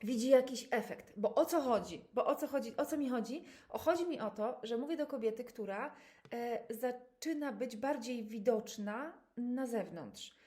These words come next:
Widzialna na zewnątrz, ale to znaczy, że najpierw ty musiałaś wykonać pracę, żeby siebie zobaczyć, żeby siebie zechcieć zobaczyć taką, jaka ty jesteś. I co jest efektem tego? Efektem jest po prostu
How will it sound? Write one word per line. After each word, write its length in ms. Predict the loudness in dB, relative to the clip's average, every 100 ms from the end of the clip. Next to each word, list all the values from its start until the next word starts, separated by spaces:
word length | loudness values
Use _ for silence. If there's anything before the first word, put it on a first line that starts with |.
| -20 -20 _ -12
Widzialna 960 | -8 -2 0 2 0 -2 -2 -4 -4 -6
na 140 | -6
zewnątrz, 480 | -2 -2 -2 -12 -8
ale 120 | -6 -4
to 120 | -4
znaczy, 300 | -4 -6 -4
że 120 | -2
najpierw 440 | -2 -2 -6 -10
ty 120 | -8 -8
musiałaś 360 | -6 -4 -6
wykonać 400 | -6 -6 -6 -6
pracę, 260 | -8 -8 -6
żeby 220 | -6 -8
siebie 300 | -8 -4 -4
zobaczyć, 460 | -2 -6 -8 -10 -10
żeby 160 | -10
siebie 320 | -8 -6 -2
zechcieć 600 | 2 0 0 -4 -6 -6 -4
zobaczyć 440 | -2 -2 -4 -8
taką, 260 | -8 -6 -6
jaka 240 | -4 -6
ty 140 | -6
jesteś. 440 | -8 -8 -10 -20 -20 -20 -20 -20 -6
I 280 | -6 -6
co 100 | -2
jest 220 | -2 -2 -6
efektem 460 | -6 -8 -6 -8
tego? 280 | -8 -6 -6
Efektem 460 | -6 -8 -8 -4 -2
jest 300 | -2 -4 -8
po 100 | -8
prostu 460 | -6 -10 -8 -8